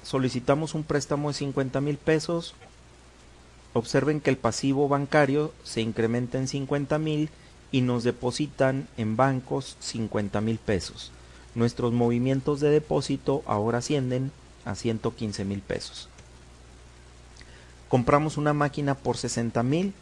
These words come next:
nuestros activos fijos se incrementan en sesenta mil pesos, nuestros movimientos por concepto de cheques girados se incrementa a sesenta y cinco mil pesos.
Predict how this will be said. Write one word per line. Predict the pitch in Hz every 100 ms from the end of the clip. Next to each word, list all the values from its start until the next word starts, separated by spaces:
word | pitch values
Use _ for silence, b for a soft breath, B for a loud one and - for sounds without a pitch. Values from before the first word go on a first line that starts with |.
| - - -
nuestros | 113 117 - -
activos | 107 - 135 131
fijos | 139 127 135
se | 127
incrementan | 110 104 107 113 123 131 127
en | 110
sesenta | 107 107 104 95
mil | 110 117
pesos, | - 147 151 180 - B B B -
nuestros | 110 113 - 117
movimientos | 110 110 113 123 127 127 139
por | - 117
concepto | - 104 101 120 - 127
de | 120 107
cheques | 117 - 131
girados | - 135 123 127 135
se | -
incrementa | 110 104 104 104 117 120 131 131 -
a | 107
sesenta | 107 104 98 95 95
y | 95
cinco | 101 92 101
mil | 107
pesos. | 101 - 80 - - -